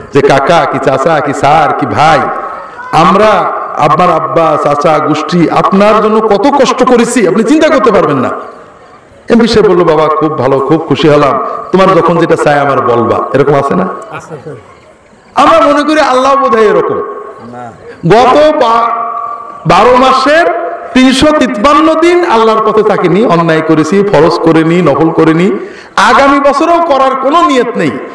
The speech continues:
Speaker 1: তো শবে বরাতের রাত্রি আগে আগে একেবারে গোসল করে মাথার চুলের পানি টপ টপ করে ফেলে আল্লাহর সামনে দাঁড়াই গেলাম। এবার দেখছো তো, এই রাজবাড়ির ভিতরে আমার মতো ভালো পুরুষ বা মেয়ে তোমার নেই। আল্লাহ তো তাই বুঝে গেল নাকি?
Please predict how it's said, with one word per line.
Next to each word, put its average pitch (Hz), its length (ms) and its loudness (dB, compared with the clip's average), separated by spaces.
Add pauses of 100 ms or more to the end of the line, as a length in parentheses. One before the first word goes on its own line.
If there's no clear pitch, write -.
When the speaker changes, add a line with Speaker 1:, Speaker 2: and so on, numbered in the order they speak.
(140)
Speaker 1:
তো 233 180 4
শবে 214 260 2
বরাতের 214 400 2
রাত্রি 269 360 0 (120)
আগে 175 240 2
আগে 180 340 0 (300)
একেবারে 190 340 2
গোসল 202 320 2
করে 208 320 4
মাথার 170 300 0 (100)
চুলের 175 260 0
পানি 170 260 -2
টপ 175 120 0
টপ 170 260 0
করে 170 220 0
ফেলে 170 240 0
আল্লাহর 160 360 0
সামনে 156 240 -2
দাঁড়াই 139 240 0
গেলাম। 131 220 0 (260)
এবার 180 180 4
দেখছো 185 280 2
তো, 190 340 2 (200)
এই 294 480 4
রাজবাড়ির 240 640 0
ভিতরে 311 280 0
আমার 226 300 0
মতো 226 280 0
ভালো 185 280 0
পুরুষ 175 320 2
বা 160 140 0
মেয়ে 147 240 0
তোমার 139 240 0
নেই। 127 240 0 (1500)
আল্লাহ 233 240 4
তো 240 80 0
তাই 240 160 4
বুঝে 175 240 2
গেল 139 160 0
নাকি? - 220 -4